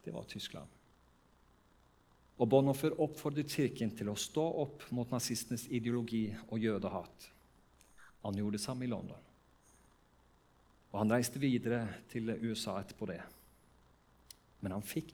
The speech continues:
ikke fred. Han hadde inderlig medfølelse for det tyske folk og for urettferdighetene som hendte i Europa. Han sier selv dette her:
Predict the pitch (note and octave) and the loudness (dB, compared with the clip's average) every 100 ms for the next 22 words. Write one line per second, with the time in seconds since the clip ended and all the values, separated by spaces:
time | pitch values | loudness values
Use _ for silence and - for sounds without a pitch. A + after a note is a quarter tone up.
0 | - - - A#2+ - - - - - - | -8 -6 -6 -6 -6 -10 -14 -20 -20 -20
1 | - - _ - - - A#2+ A2+ C#3 F#3 | -20 -20 _ -20 -2 4 6 8 6 6
2 | F3 F3+ D#3 C#3 C3+ C#3 B2 - - A2 | 6 6 6 4 4 0 -2 -6 -6 -4
3 | G#2+ - - - - - B2+ B2 A2+ - | -4 -6 -6 -8 -8 -6 -8 -6 -4 -2
4 | A2 C3+ A2 - G#2 G2+ G2+ G#2 G2+ A2 | 0 0 0 -2 -4 -4 -6 -6 -6 -2
5 | G#2 F#2+ - F#2+ G2+ F2+ G2 F2 - - | -2 -4 -6 -6 -6 -6 -6 -6 -8 -14
6 | - - - - _ - - - _ _ | -14 -20 -20 -20 _ -20 -20 -20 _ _
7 | _ - _ - - - - - A2 A2+ | _ -20 _ -20 -20 -20 -20 -6 -2 0
8 | A2 - A2+ A2+ A2 G2+ F#2+ | 0 0 0 -2 -2 -2 -2